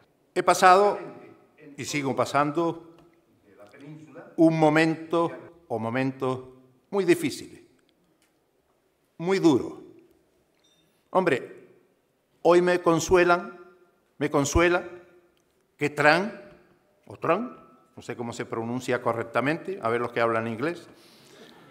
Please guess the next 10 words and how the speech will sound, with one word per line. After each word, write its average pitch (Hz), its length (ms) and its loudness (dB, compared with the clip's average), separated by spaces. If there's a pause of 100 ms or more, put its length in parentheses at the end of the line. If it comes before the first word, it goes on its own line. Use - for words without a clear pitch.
(1900)
que 175 160 6
es 180 140 2
candidato 165 760 6
al 120 400 0
país 143 300 4
más 143 200 2
poderoso 139 760 2
de 160 80 2
la 147 160 2
Tierra, 127 680 2